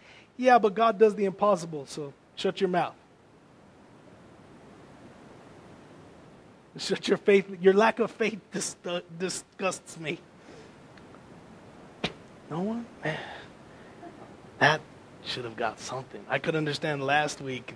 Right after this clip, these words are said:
there can be only one, but that one, someone should have got. Ugh. David's like,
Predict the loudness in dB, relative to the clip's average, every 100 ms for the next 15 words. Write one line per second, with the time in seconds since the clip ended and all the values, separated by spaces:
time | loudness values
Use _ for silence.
0 | -6 -4 -6 -10 -12 -12 -10 -8 -6 -6
1 | -6 -10 -2 -2 -2 -6 -10 -8 -8 -4
2 | 0 0 0 -8 -10 -10 -12 -16 -12 -10
3 | -8 -8 -10 -12 -8 -2 -2 -4 -12 -20
4 | -20 -20 -20 -20 -20 -20 -12 0 4 4
5 | 4 -2 -18 -20 -20 -20 -20 -20 -20 -20
6 | -20 -20 -20 -20 -2 0 2 0 2 0